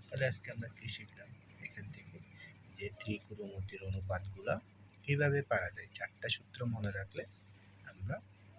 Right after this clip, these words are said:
সবগুলো এখান থেকে এক গুণ, দুই গুণ, তিন গুণ, চার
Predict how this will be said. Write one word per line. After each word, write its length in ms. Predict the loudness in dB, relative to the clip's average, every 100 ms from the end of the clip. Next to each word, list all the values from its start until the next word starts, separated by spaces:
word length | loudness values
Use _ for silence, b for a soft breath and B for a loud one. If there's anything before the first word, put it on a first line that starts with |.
| -20 -20 -14 0 4
সবগুলো 420 | 4 2 0 2 2
এখান 160 | 2 -4
থেকে 140 | -4 -2 -2
এক 60 | 0
গুণ, 120 | 2 4
দুই 140 | 4
গুণ, 120 | 2 -2
তিন 140 | -4 -4
গুণ, 120 | -4 -4 -2
চার 140 | -2